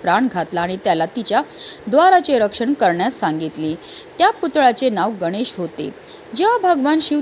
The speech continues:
तिथे आले, तेव्हा गणेशाने त्यांना आत जाण्यापासून रोखले, ज्यामुळे देवांचे देव महादेव क्रोधित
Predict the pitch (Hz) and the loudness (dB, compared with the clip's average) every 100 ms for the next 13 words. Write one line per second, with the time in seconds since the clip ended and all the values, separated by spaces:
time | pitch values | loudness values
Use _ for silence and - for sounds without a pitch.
0 | 269 220 269 - 170 180 208 196 180 226 | -4 -2 -2 0 -2 -2 -2 0 0 0
1 | 277 220 196 185 196 185 185 - 240 233 | -2 -2 -4 -4 -4 -4 -4 -2 -2 0
2 | 190 226 269 180 170 254 190 175 - 180 | 0 0 0 -2 0 -2 -2 -4 -4 -6
3 | 151 - - - - 185 311 247 185 196 | -6 -10 -18 -14 -8 0 2 2 0 0
4 | 233 233 185 185 226 185 180 175 190 220 | 2 2 0 0 -2 0 -2 -2 -4 -2
5 | 220 185 240 220 170 240 | -2 -2 -4 -2 -2 -2